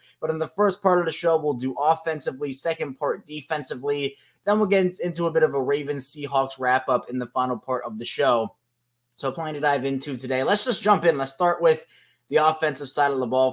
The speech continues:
for this Ravens team. One that I,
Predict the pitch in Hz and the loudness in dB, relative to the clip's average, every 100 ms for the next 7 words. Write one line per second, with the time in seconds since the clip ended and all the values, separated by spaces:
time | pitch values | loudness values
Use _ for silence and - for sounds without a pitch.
0 | - 131 123 123 - 131 123 127 - 139 | 0 -4 -2 -4 -2 -2 -2 -4 -6 -4
1 | 131 127 127 _ _ _ _ _ _ _ | -2 -2 -4 _ _ _ _ _ _ _
2 | 156 220 277 269 247 208 - _ _ - | 4 6 6 4 2 0 -4 _ _ -8
3 | 160 | -4